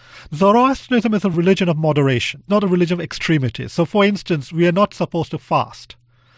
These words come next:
At the same time, you're not meant to be gluttonous either.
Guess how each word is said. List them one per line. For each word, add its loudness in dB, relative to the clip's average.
At -2
the 4
same 0
time, -2
you're -2
not -2
meant -4
to -10
be -4
gluttonous -4
either. -4